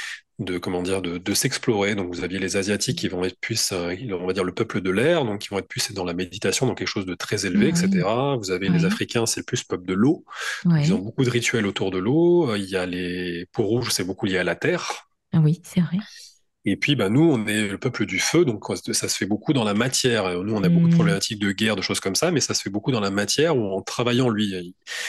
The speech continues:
Speaker 1: il, il explique ça, en gros, c'est en travaillant la matière qu'on peut se purifier, nous aussi. Donc, chacun a sa manière de faire,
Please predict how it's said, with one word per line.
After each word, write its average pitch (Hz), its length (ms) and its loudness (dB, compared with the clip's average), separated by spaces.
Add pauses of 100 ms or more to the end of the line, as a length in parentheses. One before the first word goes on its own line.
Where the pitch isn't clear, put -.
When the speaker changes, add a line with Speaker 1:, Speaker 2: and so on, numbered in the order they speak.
(300)
Speaker 1:
il, 92 460 -10
il 101 60 -6
explique - 320 -6
ça, 117 440 0
en 98 100 2
gros, 117 160 4
c'est 107 140 0
en 95 80 -2
travaillant 123 420 0
la 113 100 0
matière 147 600 0
qu'on 110 160 -8
peut 127 160 -4
se 127 140 -2
purifier, 127 540 -2
nous 131 120 4
aussi. 120 240 2
Donc, 104 160 -4
chacun 127 340 -2
a 117 60 0
sa - 120 -2
manière 98 220 -2
de 95 80 -6
faire, - 220 -6